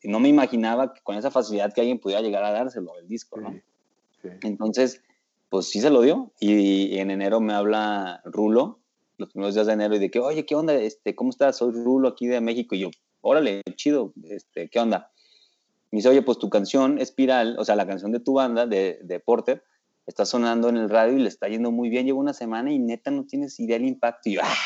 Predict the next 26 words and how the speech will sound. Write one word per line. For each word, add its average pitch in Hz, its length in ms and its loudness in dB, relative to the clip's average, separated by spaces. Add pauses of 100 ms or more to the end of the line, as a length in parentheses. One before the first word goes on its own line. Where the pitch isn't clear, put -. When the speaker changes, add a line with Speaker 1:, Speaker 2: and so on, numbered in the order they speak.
(1000)
Speaker 1:
O 107 100 0
sea, 110 140 6
yo 117 100 6
estaba 139 340 4
así, 135 340 2 (600)
neta, 123 360 -2 (120)
órale, 147 360 0
qué 139 140 -2
chido, 165 360 -2
y, 107 220 -4 (100)
y 110 180 -2
a 107 60 2
ver, 156 220 4
pues, 139 140 -8
¿qué 143 160 0
onda? 170 320 -2 (140)
Hay 113 100 -6
que - 80 -6
hacer 151 100 -4
una 165 80 -4
entrevista, 139 680 0
o, 113 60 2
o 95 360 0
platíquenme 123 500 -2
de 123 100 0
ustedes. 127 800 2